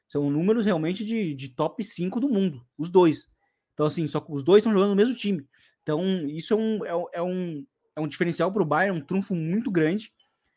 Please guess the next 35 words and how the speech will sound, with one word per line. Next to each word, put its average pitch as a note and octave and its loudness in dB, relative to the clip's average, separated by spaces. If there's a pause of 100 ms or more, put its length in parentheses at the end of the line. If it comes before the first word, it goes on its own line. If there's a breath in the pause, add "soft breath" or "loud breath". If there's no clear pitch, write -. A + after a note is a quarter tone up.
(320)
e D#3 -8
que - 2
eu F3 8
acho F#3 2
que, A#3 0
assim, G#3 0
o F#3+ -8
Bayern F3 4
talvez G3+ 2
só A#3 -2
não, A3 -2 (500)
talvez E3+ 2
a A3 2
gente G3 -4
não G3+ -2
fale G3+ 0
que, G3+ -2
assim, F#3 -2
que F3 -4
é - 0
o E3 -2
grande F3 4
favorito F#3+ 0
da F#3 -2
Champions, F#3+ -6
justamente A3 -4
por A#3+ -10
conta A3 2
da A#3+ 0
defesa, F3 0 (320)
que - -4
é - 0
muito E3+ -2
irregular, A3 4 (880)
né? C#3 -6